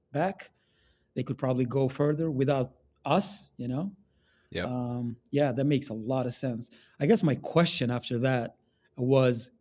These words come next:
Speaker 1: you know, you, you exited these products, and then you said you got a, a, some funding from Confund. Like, why, why get a funding from them if you just exited, assuming that, you know, the, you had cash to
Speaker 2: Yeah.
Speaker 1: play with?
Speaker 2: Yeah, that was, um,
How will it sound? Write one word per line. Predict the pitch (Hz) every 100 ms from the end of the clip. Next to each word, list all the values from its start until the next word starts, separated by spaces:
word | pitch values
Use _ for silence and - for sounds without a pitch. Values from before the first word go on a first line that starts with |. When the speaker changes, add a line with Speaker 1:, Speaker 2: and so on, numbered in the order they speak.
| -
Speaker 1:
you | 135
know, | 139
you, | 127 120 120
you | 127
exited | 151 180 175
these | 151 131
products, | 143 123 113 120 - - -
and | 131
then | 139
you |
said | 135 143 127
you |
got | 123 127
a, | 120 117 -
a, | - 123 123 -
some | - 120
funding | 180 185 131
from | - 123
Confund. | - 175 - 113 - - _ _ _ _ _ -
Like, | -
why, | 123 151 175
why | - 123 135 156 156
get | 143 123 143
a | 139 131 - _
funding | - 147 139
from | 135 143 143
them | 143 135
if | 131
you | 139
just | 127 135
exited, | 135 131 139 139 135 -
assuming | 127 143 131 131
that, | 123 120 - _
you | -
know, | 117 120
the, | 117 113 - _ _ _ _ _ -
you | 151
had | 185 -
cash | 151 135
to | 135
Speaker 2:
Yeah. | 101
Speaker 1:
play | 90 127
with? | 113 104 - _ _ _ _ _ _ - -
Speaker 2:
Yeah, | - 175 123
that | 113 143
was, | 147 147 135
um, | 139 131 127